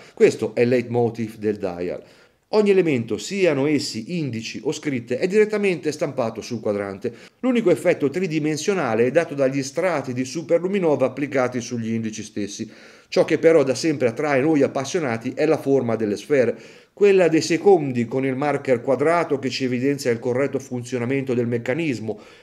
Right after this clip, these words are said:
quella delle ore contenuta in dimensioni ma bianca e super leggibile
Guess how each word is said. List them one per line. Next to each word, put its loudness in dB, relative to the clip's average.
quella 2
delle 4
ore 8
contenuta -2
in 0
dimensioni 0
ma 0
bianca -2
e -2
super -4
leggibile -4